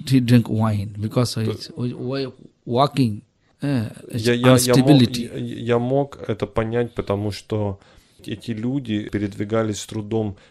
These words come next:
Speaker 2: по улице. Б-, было очевидно видно, что эти люди приняли достаточно большое количество алкоголя.
Speaker 1: Even we can see that we are taking medicine, we become free from disease.
Speaker 2: Мы знаем, что даже просто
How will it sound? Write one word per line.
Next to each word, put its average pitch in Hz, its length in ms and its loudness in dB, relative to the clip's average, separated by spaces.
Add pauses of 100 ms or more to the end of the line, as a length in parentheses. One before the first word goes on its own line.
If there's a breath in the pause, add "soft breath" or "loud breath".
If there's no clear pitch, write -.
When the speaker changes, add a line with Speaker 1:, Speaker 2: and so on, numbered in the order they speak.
(160)
Speaker 2:
по 113 80 2
улице. 107 600 0
Б-, 101 220 -12
было 110 300 0
очевидно 127 440 -6
видно, 110 400 -6
что - 180 -8
эти 104 200 -8
люди 104 440 -8 (220 soft breath)
приняли 104 320 -6
достаточно 101 460 -4
большое 101 340 -4
количество 92 480 -6
алкоголя. 87 520 -4 (200)
Speaker 1:
Even 214 240 8
we 226 100 6
can 208 140 6
see 233 260 4
that 208 140 4
we 196 80 6
are 175 180 6
taking 175 300 4
medicine, 202 640 6 (680 soft breath)
we 143 120 2
become 139 260 2
free 139 260 0
from 113 480 -2 (340)
disease. 113 600 0 (380)
Speaker 2:
Мы 120 200 2
знаем, 147 400 0
что - 180 -6
даже 117 320 2
просто 120 640 2